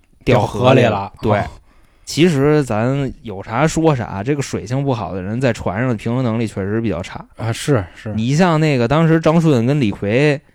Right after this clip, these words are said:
Speaker 1: <laughs> 打的时候，不也是给摇晃去了吗？
Speaker 2: 真是不忘了给咱开卷无益做广告。
Speaker 1: 啊，对，这个水浒类的题材，暗黑水浒啊，请移步到另一张专辑啊，开卷无益啊。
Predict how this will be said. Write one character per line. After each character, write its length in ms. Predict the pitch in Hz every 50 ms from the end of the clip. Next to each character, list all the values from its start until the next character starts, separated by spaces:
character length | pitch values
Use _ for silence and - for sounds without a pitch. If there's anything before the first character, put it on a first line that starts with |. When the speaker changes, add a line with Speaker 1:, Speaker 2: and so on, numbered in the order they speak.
| _ - -
Speaker 1:
<laughs> 340 | - - - - - -
打 280 | 254 226 - 202 - 110
的 120 | 117 135 135
时 60 | 123
候， 120 | 120 120
不 140 | 110 123 139
也 160 | 151 143 87 85 98
是 100 | 120 135
给 140 | 127 107 98
摇 220 | 104 90 87 92
晃 200 | 120 135 139 123
去 60 | 110
了 60 | 156 160
吗？ 20 |
Speaker 2:
真 0 |
是 80 | 147 113
不 160 | 92 113 123
忘 180 | 135 131 117
了 60 | 107 104
给 100 | 101 101
咱 140 | 113 127
开 160 | 117 - 139 131
卷 180 | 135 131 113
无 140 | 110 117 135
益 100 | 127 120
做 160 | 107 139 131
广 140 | 110 95 101
告。 160 | 131 139 127
Speaker 1:
啊， 160 | 110 120 110 110
对， 300 | 175 165 107 101 95 98 101
这 180 | - 151 143 143
个 280 | 127 123 123 120 120 120
水 180 | - - 180
浒 300 | 214 185 123 98 92 95
类 160 | 117 143 139
的 80 | 123 117
题 200 | 110 113 110 131
材， 200 | 127 101 85 92
暗 260 | - - 170 139 135
黑 160 | 165 190 202
水 140 | 165 160 175
浒 280 | 185 160 117 73 60 64
啊， 220 | 85 101 98 - _ -
请 220 | - - 107 101 101
移 160 | 98 110 123
步 160 | 135 139 131
到 120 | 120 113
另 160 | 117 127 127 120
一 60 | 110
张 140 | 113 113 117
专 180 | 120 117 117
辑 140 | 110 101 87
啊， 80 | 90 101
开 220 | - - 143 139
卷 200 | 135 123 110 101
无 140 | 110 127 135
益 120 | 131 82
啊。 180 | 58 50 -